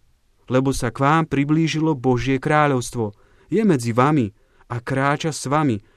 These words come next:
aby urobil prechod nielen medzi Jeruzalémom a Emauzy, ale zo smútku do radosti, zo sklamania do nádeje, zo strachu do istoty, z tušenia do presvedčenia,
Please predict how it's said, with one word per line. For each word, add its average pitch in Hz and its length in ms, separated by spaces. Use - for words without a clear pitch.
aby 123 240
urobil 143 480
prechod 127 560
nielen 143 400
medzi 117 360
Jeruzalémom 110 840
a 113 160
Emauzy, 131 640
ale 131 240
zo 139 80
smútku 180 480
do 113 160
radosti, 127 560
zo 131 160
sklamania 131 720
do 127 160
nádeje, 113 640
zo 127 160
strachu 139 560
do 135 120
istoty, 117 560
z - 160
tušenia 120 640
do 143 160
presvedčenia, 131 960